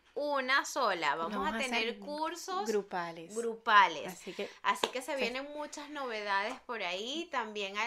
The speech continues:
Speaker 1: a, a las chicas que me siguen en alambrismo, estoy haciendo tutoriales por Instagram y también dejamos los shorts en YouTube.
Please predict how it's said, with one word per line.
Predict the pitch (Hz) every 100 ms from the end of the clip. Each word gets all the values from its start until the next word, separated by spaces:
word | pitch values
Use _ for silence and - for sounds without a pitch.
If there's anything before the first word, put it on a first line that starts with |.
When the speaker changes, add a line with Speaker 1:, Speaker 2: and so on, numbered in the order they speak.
| -
Speaker 1:
a, | - 127 226
a |
las | 220 202
chicas | - 208 226
que | - 226
me | 214
siguen | 196 180 208 233
en |
alambrismo, | 226 190 175 185 233 269 302
estoy | 294 - 214 214
haciendo | 226 262 240 233
tutoriales | 233 220 185 180 175 226 -
por | 214 202
Instagram | 277 320 - 330 330 339 370 370 - - -
y | 233 220
también | 190 185 180 180
dejamos | 226 240 233 254
los | 233 220
shorts | - 254 233 240 247
en | - 214 185
YouTube. | 165 - 247 320